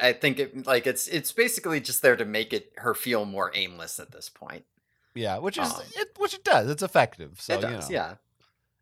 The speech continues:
Speaker 2: It, it feels like
Speaker 1: Yeah,
Speaker 2: maybe
Speaker 1: hundred percent.
Speaker 2: this, in another book, that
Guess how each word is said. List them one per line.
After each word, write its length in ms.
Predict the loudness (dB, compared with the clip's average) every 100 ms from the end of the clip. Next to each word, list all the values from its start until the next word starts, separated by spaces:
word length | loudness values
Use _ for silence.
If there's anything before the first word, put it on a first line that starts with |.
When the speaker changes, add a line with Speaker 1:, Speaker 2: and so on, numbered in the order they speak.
| _ -12
Speaker 2:
It, 180 | -8 -6
it 100 | -4
feels 260 | 4 4
like 140 | 6 4
Speaker 1:
Yeah, 160 | 4 0
Speaker 2:
maybe 320 | 2 2 2
Speaker 1:
hundred 80 | 0
percent. 0 |
Speaker 2:
this, 180 | -2 -2
in 140 | -2
another 320 | 0 0 0
book, 360 | 0 0 -2 -2
that 240 | -4 -4